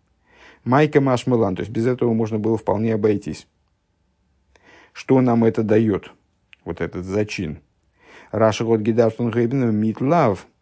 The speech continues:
То есть Раши, на первый взгляд, надо было сразу начать, ну,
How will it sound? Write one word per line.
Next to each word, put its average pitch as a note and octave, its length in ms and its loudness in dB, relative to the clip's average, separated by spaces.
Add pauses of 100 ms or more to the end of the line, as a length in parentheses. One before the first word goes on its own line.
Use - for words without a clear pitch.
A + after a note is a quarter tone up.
(540)
То A#2 100 0
есть G2 200 -4
Раши, A#2+ 380 0
на G#2 140 -4
первый G#2 300 -2
взгляд, C3+ 420 0
надо A#2 260 -4
было A#2 280 0
сразу C3 340 -2
начать, A2+ 540 -6
ну, G#2+ 200 -4